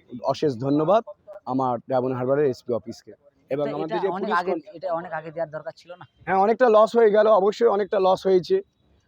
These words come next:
Speaker 1: কারণ আমার গার্ড না থাকার কারণে আমি বিভিন্ন মিটিং মিছিল সেইভাবে, আহ, অংশগ্রহণ করতে পারিনি। আপনারা জানেন তৃণমূলের সন্ত্রাস বাহিনী আমেছে কামেছে ঘুরে বেড়াচ্ছে, কখন কোন, already আমার উপর ষোলো রাউন্ড গুলি চালিয়েছিল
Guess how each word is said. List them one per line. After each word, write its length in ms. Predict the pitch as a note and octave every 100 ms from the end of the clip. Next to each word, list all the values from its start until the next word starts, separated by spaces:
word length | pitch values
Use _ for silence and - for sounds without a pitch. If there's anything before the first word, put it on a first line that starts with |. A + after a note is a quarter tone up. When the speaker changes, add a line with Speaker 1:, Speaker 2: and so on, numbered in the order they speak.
| -
Speaker 1:
কারণ 240 | E3 F#3
আমার 260 | F#3 F#3+ F#3 - C#3
গার্ড 220 | E3+ F3+
না 140 | F3 E3+
থাকার 280 | F3 F3+
কারণে 360 | E3 D#3+ F3+ B3 - _ _ _
আমি 280 | - D#3 E3
বিভিন্ন 420 | D3 D3+ E3 D#3+
মিটিং 340 | D3+ D3+ D3+ C#3+
মিছিল 260 | C#3+ F#3
সেইভাবে, 520 | D#3+ - D3 C#3 E3 C4 _ _ _ C#3+
আহ, 420 | D3 D3+ C#3+ C#3+
অংশগ্রহণ 400 | D3 D3+ D3+ D3
করতে 280 | D3 - D#3+
পারিনি। 360 | D#3 D#3+ E3+ -
আপনারা 300 | B2+ C3 D3
জানেন 320 | C#3+ D3+ E3
তৃণমূলের 400 | D#3+ C#3+ C#3+ D3
সন্ত্রাস 440 | D3 C3+ C#3 D#3 C3
বাহিনী 340 | C#3+ D3+ D3 - _ -
আমেছে 340 | C#3 D3 D3
কামেছে 300 | C3 C#3 C3+
ঘুরে 220 | A#2 B2+
বেড়াচ্ছে, 380 | D3 D3 C#3+ D3+ D3
কখন 340 | - C3+ D3+
কোন, 200 | C3 C#3+ C3+ _ -
already 400 | D3 E3 F#3+ G3+
আমার 160 | F3+ E3+
উপর 100 | D#3+
ষোলো 240 | E3 D#3
রাউন্ড 260 | D#3 D#3 C3+
গুলি 160 | D3+
চালিয়েছিল 540 | C#3+ D3+ D#3 D3 D3+